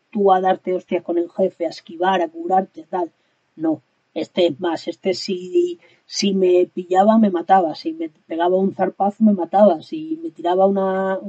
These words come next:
me pillaba con las llamas, me mataba, que no había opción de, de nada. Y después otro,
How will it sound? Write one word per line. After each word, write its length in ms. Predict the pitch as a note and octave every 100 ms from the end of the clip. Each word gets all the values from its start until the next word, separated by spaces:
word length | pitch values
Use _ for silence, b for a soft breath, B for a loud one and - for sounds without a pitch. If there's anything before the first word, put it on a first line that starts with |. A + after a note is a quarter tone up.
| F3+ F3+
me 160 | F3
pillaba 320 | E3+ F3 F#3+
con 160 | F#3+ F#3+
las 160 | F#3+ F#3
llamas, 320 | G#3 A3+ F#3+
me 100 | F3
mataba, 480 | D#3 - F#3 E3 D3+
que 120 | D#3+
no 120 | E3+
había 200 | F3 F3
opción 480 | E3 - E3+ E3 D#3
de, 320 | D#3 D3 D3
de 120 | D3
nada. 300 | D#3 F3 D#3 - _ _ _ _ _
Y 100 | G#3+
después 460 | G3+ G#3 B3 B3+ - -
otro, 380 | A3 G#3+ G#3+